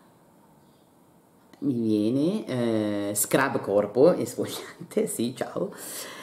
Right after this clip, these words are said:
E, e quindi nulla, ne ho preso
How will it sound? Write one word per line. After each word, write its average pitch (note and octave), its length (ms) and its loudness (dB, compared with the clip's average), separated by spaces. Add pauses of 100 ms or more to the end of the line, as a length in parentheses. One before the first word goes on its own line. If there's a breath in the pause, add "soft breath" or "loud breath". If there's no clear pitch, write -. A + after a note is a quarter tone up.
(160 loud breath)
E, A2+ 1160 8
e D#3+ 120 4
quindi A2+ 260 4
nulla, G#2+ 220 4
ne G2+ 100 0
ho F#2 60 0
preso F#2+ 720 2